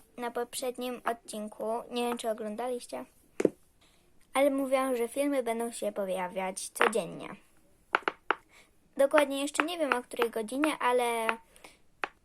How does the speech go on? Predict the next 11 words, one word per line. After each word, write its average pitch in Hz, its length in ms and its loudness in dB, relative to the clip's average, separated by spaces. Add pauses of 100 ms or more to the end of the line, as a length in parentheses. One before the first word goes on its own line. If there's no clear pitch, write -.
(260)
spróbuję 269 720 0
nagrywać 233 440 -2
dla 208 120 -2
was 208 140 -4 (120)
codziennie, 202 520 -10 (1200)
jeśli 240 460 -6
znajdzie 226 360 4
się 208 200 -6
aż 208 180 -2
tyle 196 300 -8
czasu. - 440 -10